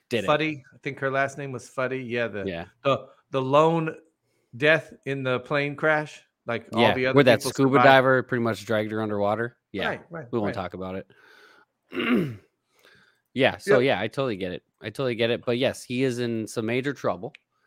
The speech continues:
Speaker 1: He's in some major trouble, and you can see it come to the surface, and this is a good thing. This is a good thing. Again, we're still in summer. It's a summer of exposure. This is gonna be a big one.
Speaker 2: Mm-hmm.
Speaker 1: This, again, this is stuff we all knew. We understand it, and you may be saying to the screen right now, "We already know about this."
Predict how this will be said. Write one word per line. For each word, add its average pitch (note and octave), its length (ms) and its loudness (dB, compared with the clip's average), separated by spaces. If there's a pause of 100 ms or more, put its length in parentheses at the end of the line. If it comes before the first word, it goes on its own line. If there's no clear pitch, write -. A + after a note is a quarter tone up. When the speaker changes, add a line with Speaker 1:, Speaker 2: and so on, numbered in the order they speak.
(180)
Speaker 1:
He's B2 100 -4
in C3 100 -2
some B2 100 -10
major B2+ 140 0
trouble, B2 260 0
and B2+ 120 0
you A#2+ 60 -8
can A#2+ 100 -10
see C3 220 -8
it A#2 80 -4
come B2 180 -6
to A#2 80 -2
the G#2 100 -8
surface, A2 480 -6
and G#2+ 220 -6
this A2 140 -8
is G#2+ 100 -12
a G#2 40 -14
good A2 220 0
thing. F#2 200 -6
This F#2+ 100 -8
is - 60 -18
a - 20 -20
good A2+ 160 -4
thing. G#2+ 140 -6
Again, A#2+ 320 2
we're A#2 80 -8
still E3+ 160 -4
in C3 60 -2
summer. F3+ 200 0
It's C3 120 -10
a C3 40 -4
summer D3 300 2
of A#2 80 2
exposure. C#3 580 4 (300)
This D3 160 0
is C3 100 -6
gonna B2+ 200 4
be A2 120 0
a G2 80 -2 (180)
big C#3 200 0
one. G2 180 -6 (580)
Speaker 2:
Mm-hmm. A2+ 280 -10 (100)
Speaker 1:
This, G3+ 240 4
again, D3+ 320 2
this D3 160 -6
is F3 100 -10
stuff - 280 -4
we D#3+ 100 -4
all D3+ 160 -2
knew. D#3+ 160 0
We A#2 140 -4
understand D3 500 -6
it, A#2 100 -4
and A#2+ 200 -8
you B2 100 -8
may B2+ 120 -2
be C3 120 -6
saying C3 300 -4
to B2+ 100 -8
the A#2 80 -6
screen C3+ 400 -4
right B2+ 200 -2
now, A#2 260 -4 (360)
"We D#3 140 0
already F3+ 260 2
know F3 280 2
about C3+ 340 0
this." F2 320 -8